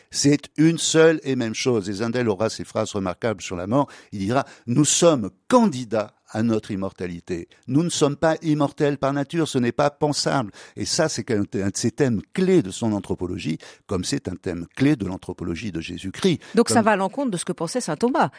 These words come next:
Speaker 2: qu'on
Speaker 1: Mais
Speaker 2: était
Speaker 1: absolu-,
Speaker 2: éte-,
Speaker 1: mais
Speaker 2: éternel dès le début.
Speaker 1: Mais, mais absolument, mais absolument. Parce que le discours qui est celui de saint Thomas, qui est celui de l'Église post-tridentine, qui est celui du catéchisme de l'Église actuelle,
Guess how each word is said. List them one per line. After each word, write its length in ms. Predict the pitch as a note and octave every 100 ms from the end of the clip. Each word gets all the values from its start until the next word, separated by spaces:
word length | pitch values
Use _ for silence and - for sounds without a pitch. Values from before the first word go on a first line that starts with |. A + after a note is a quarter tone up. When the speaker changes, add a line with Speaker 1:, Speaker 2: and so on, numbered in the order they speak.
| - -
Speaker 2:
qu'on 60 |
Speaker 1:
Mais 120 | G3
Speaker 2:
était 240 | F#3+ - G#3
Speaker 1:
absolu-, 140 | B2
Speaker 2:
éte-, 40 | A#2
Speaker 1:
mais 140 | G#3
Speaker 2:
éternel 420 | G#3+ G3+ A3 B3
dès 100 | F3+
le 60 | E3+
début. 260 | F3+ C3+ A#2+
Speaker 1:
Mais, 180 | C#3 -
mais 160 | A#2
absolument, 680 | A2 - - C#3+ C#3 D#3 G2 - -
mais 140 | G2+
absolument. 520 | F#2 - C3+ C3 B2 G2+ _ -
Parce 180 | G#2+ G2
que 100 | A#2+
le 120 | A2
discours 560 | G#2+ A#2 - A2+ G2+ _
qui 120 | - G#2
est 20 |
celui 260 | - G2+
de 60 | F#2+
saint 120 | F#2
Thomas, 380 | E2+ F2 B2 E3
qui 140 | -
est 60 | A2
celui 260 | - G#2+ G2+
de 80 |
l'Église 520 | G2 F#2+ F2 F#2+ F2 - -
post-tridentine, 1000 | C#3 C#3 G#2 - G2+ F#2+ - C#3+ F3 F3 - - -
qui 100 | A#2
est 40 |
celui 320 | - A#2 A2+
du 100 | G#2+
catéchisme 720 | G2+ A2 G#2 G2 A2 F#2+ G2+
de 60 | F#2
l'Église 360 | F#2 F2 F#2+ F2
actuelle, 600 | F2+ - G2+ C3 F3